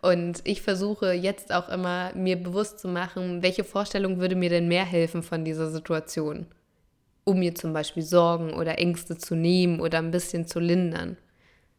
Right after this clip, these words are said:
Weil damit verändere ich ja auch dann meine Wahrnehmung durch diese Vorstellung.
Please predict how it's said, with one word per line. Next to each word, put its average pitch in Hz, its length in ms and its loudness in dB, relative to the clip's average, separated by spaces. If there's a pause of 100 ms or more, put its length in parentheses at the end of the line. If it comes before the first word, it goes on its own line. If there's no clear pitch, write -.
(500)
Weil 165 160 2
damit 170 340 0
verändere 175 640 0
ich 165 120 -4
ja 180 160 0
auch 170 100 -4
dann 180 320 0
meine 165 340 0
Wahrnehmung 165 760 2
durch 165 240 -2
diese 165 280 -2
Vorstellung. 160 920 -4